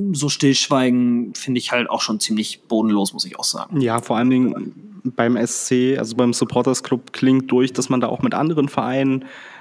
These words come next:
Speaker 2: ähm, gesprochen hat, beziehungsweise eben mit anderen, ähm, ja, Supporters Clubs und Fanorganisationen bei anderen Vereinen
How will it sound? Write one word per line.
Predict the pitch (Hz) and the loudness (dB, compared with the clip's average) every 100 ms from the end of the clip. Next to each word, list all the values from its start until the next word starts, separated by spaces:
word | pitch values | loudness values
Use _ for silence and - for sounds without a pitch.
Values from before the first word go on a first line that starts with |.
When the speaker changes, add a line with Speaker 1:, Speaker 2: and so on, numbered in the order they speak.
| - | -10
Speaker 2:
ähm, | 123 127 127 127 | 0 2 4 4
gesprochen | 123 - 127 127 127 | 2 0 -2 0 0
hat, | 127 123 | 0 -2
beziehungsweise | 117 127 123 120 120 | -2 0 2 2 2
eben | 117 117 | 2 2
mit | 120 - - | -2 -4 -4
anderen, | - 120 131 127 123 117 120 120 | 2 4 4 4 2 4 2 2
ähm, | 117 117 117 113 _ _ _ _ _ _ _ _ _ - | 0 2 2 0 _ _ _ _ _ _ _ _ _ -10
ja, | - 117 117 117 120 - - - | 0 2 2 0 -2 -6 -10 -6
Supporters | - 131 123 135 139 127 - | -2 -2 2 2 2 0 -2
Clubs | - 131 127 - - | 0 0 0 -2 -8
und | - 123 120 - | -2 0 0 -2
Fanorganisationen | - 135 131 131 131 131 123 120 - 131 127 | -4 0 2 2 2 4 2 0 0 2 2
bei | 117 | 2
anderen | 127 147 147 | 2 2 2
Vereinen | - 131 131 131 127 | 0 -2 -2 -2 -2